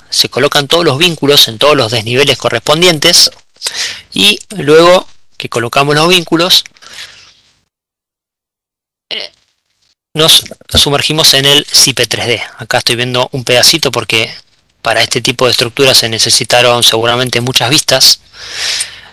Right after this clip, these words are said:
Acá se puso la plantilla también, la misma que está en el autocad, en el autocad, perdón, en el cipecad.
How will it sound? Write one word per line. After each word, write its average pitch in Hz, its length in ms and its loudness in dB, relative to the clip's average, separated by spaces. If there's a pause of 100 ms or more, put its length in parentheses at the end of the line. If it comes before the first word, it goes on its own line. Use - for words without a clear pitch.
(180)
Acá 131 240 2
se 143 160 2
puso 147 260 0
la 123 120 4
plantilla 127 480 0
también, 135 280 -2
la 127 80 0
misma 127 240 -2
que 117 60 -10
está 123 160 -2
en 120 80 0
el 113 200 -2
autocad, 151 420 2 (420)
en 117 80 -6
el 107 80 -6
autocad, 110 340 -2
perdón, 113 300 -4
en 107 140 -8
el 101 200 -12
cipecad. 135 400 0